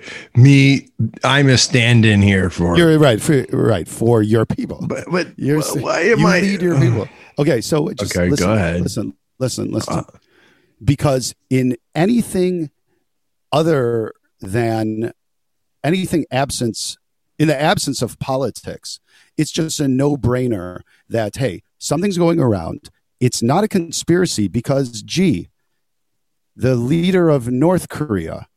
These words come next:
Speaker 2: the leader of South Korea, the German epidemiologists, those in France, those in Tehran, the best scientists in Tehran, the best scientists
Speaker 1: Wait,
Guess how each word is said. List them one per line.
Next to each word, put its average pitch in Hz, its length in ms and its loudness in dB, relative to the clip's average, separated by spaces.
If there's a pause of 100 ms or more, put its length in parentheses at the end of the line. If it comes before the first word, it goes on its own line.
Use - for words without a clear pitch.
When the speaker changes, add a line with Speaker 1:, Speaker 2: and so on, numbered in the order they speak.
Speaker 2:
the 156 80 2
leader 202 280 2
of 190 200 -2
South - 340 0
Korea, 90 360 -2 (460)
the 135 160 2
German 202 640 0
epidemiologists, 160 1200 0 (340)
those 92 440 -6
in 123 140 0
France, 98 640 -6 (160)
those 233 280 2
in 185 220 -2
Tehran, 165 920 2 (140)
the 135 80 0
best 269 440 0
scientists 220 460 0
in 214 80 0
Tehran, 170 560 2 (240)
the 143 220 2
best 156 520 -2
scientists 196 680 0
Speaker 1:
Wait, 92 280 -6